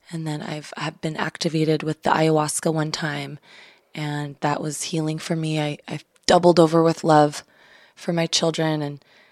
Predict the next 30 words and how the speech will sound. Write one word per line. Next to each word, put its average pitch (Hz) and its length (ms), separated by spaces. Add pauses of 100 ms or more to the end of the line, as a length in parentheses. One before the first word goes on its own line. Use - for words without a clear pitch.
(160)
Spirit 175 360
taught 170 200
me 160 120
about 151 320
magic, 151 680 (120)
uh, 151 220 (100)
the 160 120
elements 151 540
being 151 420 (520)
our 160 140
tools, - 540 (520)
earth, 165 280
air, 156 160
fire, 156 280
and 151 120
water, 151 320
really 156 240
being 156 300
our 147 140
tools 147 480
of - 200
divinity, 156 520
that - 280 (1120)
every 165 220
moment 165 360
is 156 220
divine, 156 580 (560)
and 151 320
we 160 280
are 156 480